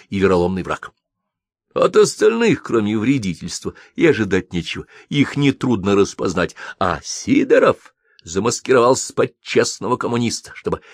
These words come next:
этим чужакам было легче вредить. На такой демагогии был построен процесс. Лёва это предсказывал, был прав. И потому адвокаты Петров, Шульман и Велимбицкая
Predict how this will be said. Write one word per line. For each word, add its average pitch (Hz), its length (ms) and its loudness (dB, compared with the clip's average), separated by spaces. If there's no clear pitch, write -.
этим 113 360 0
чужакам 85 480 -6
было 78 180 -6
легче 90 520 -4
вредить. - 540 -16
На - 140 -6
такой 156 400 4
демагогии 139 760 2
был 90 180 0
построен 90 480 -2
процесс. 90 500 -4
Лёва 170 520 4
это 101 220 0
предсказывал, 131 800 0
был 120 220 -2
прав. - 520 -10
И 220 80 2
потому 226 340 4
адвокаты 214 540 2
Петров, 170 720 2
Шульман 143 480 0
и 113 180 -2
Велимбицкая 120 960 -4